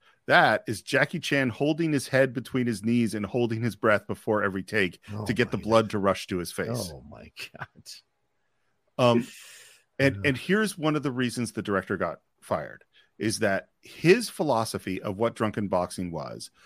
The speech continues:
Speaker 1: was
Speaker 2: Mm-hmm.
Speaker 1: that it's a style of martial arts, and that it's a style of martial arts where the unpredictable movement, uh,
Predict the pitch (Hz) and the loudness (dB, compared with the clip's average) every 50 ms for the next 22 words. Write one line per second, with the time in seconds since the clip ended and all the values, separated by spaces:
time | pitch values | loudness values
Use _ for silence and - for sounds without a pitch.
0 | _ _ - 127 123 120 - 143 139 143 131 - 143 127 - - - - 131 131 | _ _ -2 0 0 2 4 2 2 2 0 -2 -6 -4 -4 -4 0 2 2 4
1 | 151 151 151 147 135 117 120 117 110 104 - - 92 87 76 - _ - - - | 4 4 4 2 0 -2 0 0 0 0 -2 -2 -2 -4 -4 -4 _ -16 -16 -16
2 | - _ _ _ _ _ _ _ - 113 110 113 117 113 110 107 - 117 - - | -16 _ _ _ _ _ _ _ -2 0 0 2 2 0 0 -2 -4 -8 -4 0
3 | 143 143 156 156 139 131 127 117 - 120 117 113 110 - - 110 107 - - 113 | 2 2 4 2 2 0 -2 -2 -2 0 0 0 0 -2 -4 -4 -4 -4 -4 -4
4 | 117 104 - - 139 139 143 135 147 131 143 131 - 123 110 104 113 107 101 104 | -4 -4 -2 -2 -2 -2 -2 -2 -2 -4 -4 -4 -2 -4 -2 -2 -2 -2 -2 -2
5 | 104 107 120 123 127 147 165 165 143 127 104 92 90 90 95 - - _ _ _ | -6 -4 -2 4 6 6 6 6 4 2 0 0 0 0 -4 -6 -10 _ _ _
6 | _ _ - - _ _ _ _ - 120 113 107 104 101 101 | _ _ -20 -20 _ _ _ _ 2 4 6 8 8 6 4